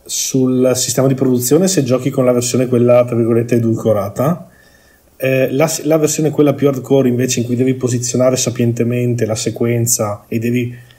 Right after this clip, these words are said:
seguirla pedissequamente, quella è già più interessante, ma non l'ho provata e quindi m-,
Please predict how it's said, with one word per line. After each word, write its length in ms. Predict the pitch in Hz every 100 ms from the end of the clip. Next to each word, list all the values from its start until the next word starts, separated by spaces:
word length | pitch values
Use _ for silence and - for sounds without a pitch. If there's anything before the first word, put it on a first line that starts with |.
| _
seguirla 640 | - 131 117 131 147 147 131
pedissequamente, 960 | 123 120 - 117 151 127 113 117 135
quella 260 | 120 120 120
è 40 |
già 160 | 117 117
più 300 | - 110 117
interessante, 720 | 113 113 117 113 120 110 113
ma 200 | 117 110 117
non 140 | 123
l'ho 100 | 123
provata 480 | 123 139 107 110 120
e 60 | 113
quindi 420 | 113 113 113 110 - - -
m-, 100 | -